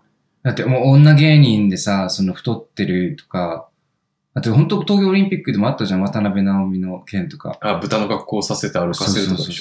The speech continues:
Speaker 1: そう。
Speaker 2: ね。
Speaker 1: 東京オリンピックっつって。なんもそれもお-、<laughs> 面白くもないっていうね。
Speaker 2: ね。だからそこのなんか、うん、この、
Speaker 1: 最近よ、だってそんなの。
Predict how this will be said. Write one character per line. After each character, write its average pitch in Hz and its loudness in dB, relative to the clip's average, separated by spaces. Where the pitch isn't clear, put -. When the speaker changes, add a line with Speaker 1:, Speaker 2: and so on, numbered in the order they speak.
Speaker 1:
そ - -10
う。 87 -6
Speaker 2:
ね。 95 -2
Speaker 1:
東 107 -4
京 104 -2
オ 101 0
リ 101 2
ン 98 0
ピ - -4
ッ - -20
ク 90 -4
っ - -6
つ - -14
っ - -20
て。 - -10
な 110 2
ん 139 8
も 143 8
そ 151 4
れ 165 6
も 175 4
お-、 - 4
<laughs> 147 6
面 156 8
白 202 2
く 170 2
も 101 4
な 90 0
い 87 -2
っ - -8
て - -10
い 78 -2
う - -2
ね。 76 -4
Speaker 2:
ね。 135 2
だ 165 0
か 156 0
ら 151 4
そ 160 0
こ 175 -4
の 190 0
な 185 -2
ん - -16
か、 185 0
う 110 -6
ん、 98 -2
こ 123 0
の、 127 2
Speaker 1:
最 - -6
近 123 -6
よ、 98 -4
だ 80 -10
っ - -10
て - -16
そ - -12
ん 80 -8
な 73 -4
の。 147 -10